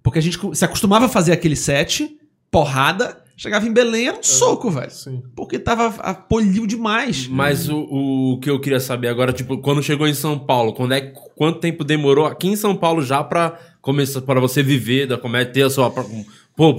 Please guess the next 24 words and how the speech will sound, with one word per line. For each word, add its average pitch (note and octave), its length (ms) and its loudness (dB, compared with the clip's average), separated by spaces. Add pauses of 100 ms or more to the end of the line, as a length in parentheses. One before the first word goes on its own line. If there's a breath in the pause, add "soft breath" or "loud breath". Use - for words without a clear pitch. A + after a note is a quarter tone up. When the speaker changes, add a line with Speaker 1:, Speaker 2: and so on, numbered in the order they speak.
Speaker 3:
posso C#3+ 280 2
ter D3+ 160 0
o D3 60 0
meu D3+ 160 0
Speaker 1:
Sair F3+ 260 4
da A3+ 60 4
Speaker 3:
apartamento? - 60 0
Speaker 1:
casa G3 180 2
do G3+ 80 0
Murilo. F3+ 260 2
Speaker 3:
É. A#2+ 340 2
Speaker 1:
Vamos D3 280 0
lá. A2 320 -6
É, D#3+ 540 -2
eu E3+ 180 2
comecei, E3 680 -6
isso D3 200 -6
foi, C#3 540 -2
me D#3 80 0
mudei D#3+ 500 -2
dia D3+ 260 -4
dezesseis D3 480 -2
de G3 80 -2
maio E3 540 2